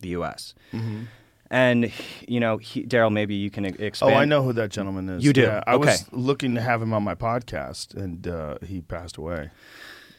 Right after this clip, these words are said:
Speaker 1: Yeah.
Speaker 2: Yeah.
Speaker 1: This was, this was one of his last big projects. Daryl's actually out in Portland right now. Uh,
Speaker 2: I'm sure you
Speaker 1: at
Speaker 2: guys know about Majid,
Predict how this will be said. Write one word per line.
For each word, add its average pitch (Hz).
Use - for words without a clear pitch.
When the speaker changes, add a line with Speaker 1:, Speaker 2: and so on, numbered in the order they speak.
Speaker 1:
Yeah. 101
Speaker 2:
Yeah. 80
Speaker 1:
This 113
was, 123
this 113
was 113
one 113
of 104
his 101
last 101
big 101
projects. 101
Daryl's 113
actually 101
out 101
in 98
Portland 101
right 95
now. 92
Uh, 87
Speaker 2:
I'm 131
sure -
you 117
Speaker 1:
at 120
Speaker 2:
guys 117
know 117
about 85
Majid, 90